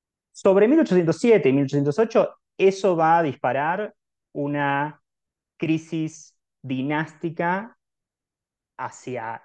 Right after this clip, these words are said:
dentro de los pasillos de, de los, del Palacio madrileño.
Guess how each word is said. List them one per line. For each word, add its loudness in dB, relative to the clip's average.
dentro -2
de -2
los -4
pasillos -6
de, -16
de -6
los, -6
del -10
Palacio -8
madrileño. -10